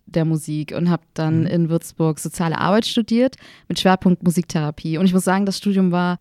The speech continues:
Speaker 1: super interessant. Es hat mir sehr gut gefallen, ähm, und vor allem die Musiktherapie, äh, ist immer noch, ist immer noch so in meinem Kopf, ob ich das nicht irgendwann mal wieder weiterverfolge, auch mit dem Master und so.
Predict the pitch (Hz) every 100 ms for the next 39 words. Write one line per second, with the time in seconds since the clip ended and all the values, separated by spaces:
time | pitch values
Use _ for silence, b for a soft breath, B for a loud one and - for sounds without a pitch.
0 | - 165 175 190 185 180 175 185 170 165
1 | 160 - - - - - 180 - 180 175
2 | 170 160 185 185 - 175 - 170 165 170
3 | 170 165 - 156 156 160 160 160 - 156
4 | 156 160 - - B B B - 160 170
5 | 175 175 180 - 170 165 - 175 160 165
6 | _ 180 185 - - 269 277 269 269 240
7 | - 240 240 233 226 220 208 202 - 202
8 | - - 185 - 190 - 185 - 185 185
9 | 175 175 175 170 - 165 170 165 165 170
10 | 180 170 - 170 165 165 156 170 - 170
11 | 170 160 156 165 - 156 156 156 160 160